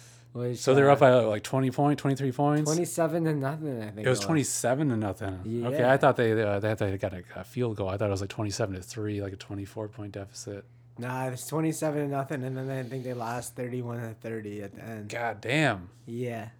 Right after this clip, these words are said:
Speaker 2: How much did you bet on it?
Speaker 1: Well, no, so I, I didn't lose anything yet.
Speaker 2: Is this why you're not going to Peru?
Speaker 1: No, <laughs> no.
Speaker 2: <laughs>
Speaker 1: No, I didn't, I didn't lose anything yet. What my bet was is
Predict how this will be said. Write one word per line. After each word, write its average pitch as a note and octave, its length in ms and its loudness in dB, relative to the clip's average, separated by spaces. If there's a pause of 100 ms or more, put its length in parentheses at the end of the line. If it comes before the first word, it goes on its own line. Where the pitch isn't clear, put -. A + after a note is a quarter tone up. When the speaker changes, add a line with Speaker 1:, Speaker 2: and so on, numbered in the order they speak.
Speaker 2:
How - 160 -2
much D3+ 140 0
did D3 100 -2
you C#3+ 80 2
bet F#3 220 4
on G2 220 0
it? G2+ 100 -10 (140)
Speaker 1:
Well, F3 140 6
no, F#3+ 200 6
so F#3+ 160 4
I, E3 340 6
I - 20 8
didn't G3 240 6
lose E3+ 200 6
anything C#3 320 4
yet. B2 140 2
Speaker 2:
Is A#2 40 0
this C#3 160 2
why D3+ 80 10
you're C#3+ 100 8
not C#3 140 4
going C#3+ 160 4
to C#3 60 -2
Peru? D#3+ 340 -4 (160)
Speaker 1:
No, E3 260 6
<laughs> - 20 2
no. F3 480 10 (140)
Speaker 2:
<laughs> - 140 -2
Speaker 1:
No, F#3+ 140 12
I E3 220 12
didn't, G3+ 200 6
I E3 160 8
didn't F#3+ 220 4
lose F3 180 6
anything D3+ 340 4
yet. C3 380 0
What C#3+ 240 0
my D#3 120 4
bet D#3+ 320 6
was C3+ 420 4
is C3 580 -2